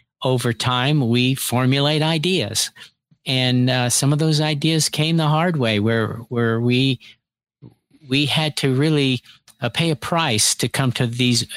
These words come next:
excellent conclusions that, that are our, our ideas that, that we like to share with people.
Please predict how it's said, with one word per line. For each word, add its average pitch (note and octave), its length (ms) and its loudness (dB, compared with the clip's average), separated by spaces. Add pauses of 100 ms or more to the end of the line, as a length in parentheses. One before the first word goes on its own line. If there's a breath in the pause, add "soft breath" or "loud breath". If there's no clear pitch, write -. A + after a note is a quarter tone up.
excellent A#2 520 -2
conclusions A2 1000 0 (480 loud breath)
that, A2 360 -2 (100)
that A2+ 180 0
are G#2+ 280 0 (120)
our, B2 340 -2
our B2+ 280 0
ideas A2+ 640 0
that, A2 180 -2 (300 loud breath)
that A#2+ 180 -2
we B2 320 0
like A2+ 240 -2
to C3+ 100 0
share A#2 280 0
with A2 220 -2
people. B2 420 -2